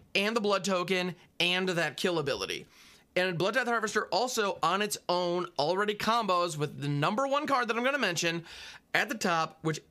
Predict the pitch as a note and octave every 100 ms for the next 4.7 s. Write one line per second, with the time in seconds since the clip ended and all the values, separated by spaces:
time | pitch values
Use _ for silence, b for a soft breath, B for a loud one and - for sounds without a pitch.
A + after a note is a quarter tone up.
0 | _ E3+ F3+ B3+ C#4 D#4+ B3+ G3+ D#3 C#3+
1 | C#3 C#3 - B - G3 C#4 D#4+ D4 B3+
2 | G#3+ G#3 - G#3 C4 - F#3+ E3+ E3 D3+
3 | C#3 D3+ E3 - E3 G3+ A3 A3+ G#3+ F#3+
4 | E3 G3+ A3+ G#3+ D#3+ C#3+ D3+